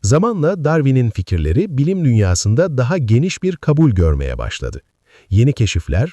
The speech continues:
fosil bulguları ve genetik çalışmalar Darwin'in öngörülerini destekliyordu. Evrim artık yalnızca bir hipotez değil, biyolojinin temel çerçevesi haline geliyordu. Ancak bu kabul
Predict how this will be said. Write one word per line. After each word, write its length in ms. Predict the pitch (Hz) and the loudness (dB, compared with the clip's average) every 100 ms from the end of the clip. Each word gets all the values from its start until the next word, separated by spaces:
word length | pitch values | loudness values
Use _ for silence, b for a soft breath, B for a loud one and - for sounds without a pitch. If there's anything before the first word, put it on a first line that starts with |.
| _ | _
fosil 400 | - 131 190 156 | -2 -2 -2 0
bulguları 500 | 151 139 135 135 127 | 0 2 2 2 2
ve 120 | 117 | 0
genetik 500 | 87 98 104 - - | 0 2 2 -2 -4
çalışmalar 640 | - 67 - 69 67 151 B B B 123 | -4 -4 -6 -6 -2 -4 B B B -2
Darwin'in 560 | 185 185 170 160 139 | 0 0 0 0 0
öngörülerini 760 | 156 170 127 113 101 101 165 165 | 0 2 2 4 4 2 2 2
destekliyordu. 840 | 127 - 107 82 69 58 - - _ _ b b - | 0 0 -2 -2 -4 -4 -12 -20 _ _ b b -2
Evrim 360 | 95 78 110 175 | 0 2 0 0
artık 400 | 101 107 117 - | -2 -2 -4 -2
yalnızca 580 | 98 139 185 151 151 135 | 0 0 0 0 2 2
bir 120 | 135 | 2
hipotez 580 | 104 113 113 104 87 67 | 0 0 0 2 -2 -2
değil, 280 | 80 131 185 b b 95 | 0 0 -2 b b 0
biyolojinin 720 | 117 131 139 123 147 185 214 | 4 4 4 4 2 2 -2
temel 380 | - 160 190 190 | -4 -2 -2 -4
çerçevesi 600 | 170 160 - 147 139 131 | -4 -2 -2 -2 -2 -2
haline 440 | 82 71 67 64 | -2 -2 -4 -6
geliyordu. 560 | 62 62 58 55 - - _ _ B B B | -8 -8 -6 -8 -10 -18 _ _ B B B
Ancak 360 | 101 95 76 67 | 0 2 2 0
bu 140 | 110 160 | -4 -2
kabul 380 | 82 80 175 | 0 0 0